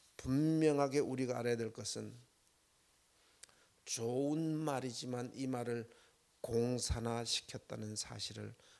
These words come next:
분명히 아셔야 됩니다. 사회주의자들이 바로 진보 세력입니다. 미국이나 전 세계 유럽이나 다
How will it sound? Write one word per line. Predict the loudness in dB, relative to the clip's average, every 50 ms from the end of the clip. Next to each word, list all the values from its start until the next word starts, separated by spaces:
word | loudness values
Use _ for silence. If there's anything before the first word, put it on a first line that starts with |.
| _ _ -6
분명히 | -4 -2 0 0 0 0 -2 -2 -4 -6
아셔야 | -6 -6 -4 -4 -4 -2 -2 -2 -4 -4 -6 -10
됩니다. | -12 -14 -14 -14 -16 -18 -18 -20 -20 -20 -20 -20 _ _ _ -20 -20 -18 -6 -2
사회주의자들이 | 0 0 0 0 -2 -2 2 2 0 0 0 -2 -4 -4 -2 -4 -6 -6 -6 -6 -8 -8 -8 -12 -16 -20 -20 -20 -20 _ _ _
바로 | -14 -10 -8 -6 -6 -4
진보 | -2 -2 -2 -2 -2 -4 -2 -4 -4 -4
세력입니다. | -4 -6 -8 -10 -12 -12 -14 -16 -16 -18 -20 -20 -20 -20 -20 -20 _ _ _ _ _ _ _ _ _ -20 -20 -20 -20 -20 _ _ _ _ _
미국이나 | -12 -8 -6 -4 -4 -4 -6 -6 -6 -6 -4 -4 -4 -6 -8 -10 -16 _ _ _ _ -12
전 | -10 -8 -4 -2 0 0 2 2 0 0 0
세계 | 0 -2 -2 -2 -2 -2 -2 -2
유럽이나 | -2 -2 0 0 0 0 -2 -4 -4 -6
다 | -6 -6 -4 0 2 4 4 4 4 2